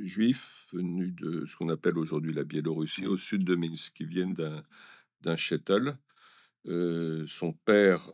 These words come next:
Speaker 1: euh,
Speaker 2: Il sert.
Speaker 1: après ses fr-,
Speaker 2: Il
Speaker 1: après
Speaker 2: il
Speaker 1: ses
Speaker 2: il
Speaker 1: frères.
Speaker 2: il, il sert Budel.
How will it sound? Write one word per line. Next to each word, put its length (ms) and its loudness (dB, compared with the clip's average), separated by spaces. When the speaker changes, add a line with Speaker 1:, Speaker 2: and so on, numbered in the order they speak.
Speaker 1:
euh, 520 -6
Speaker 2:
Il 100 -2
sert. 280 6
Speaker 1:
après 260 4
ses 220 2
fr-, 260 -12
Speaker 2:
Il 120 0
Speaker 1:
après 240 2
Speaker 2:
il 60 6
Speaker 1:
ses 120 0
Speaker 2:
il 120 2
Speaker 1:
frères. 200 2
Speaker 2:
il, 80 4
il 80 4
sert 320 6
Budel. 580 8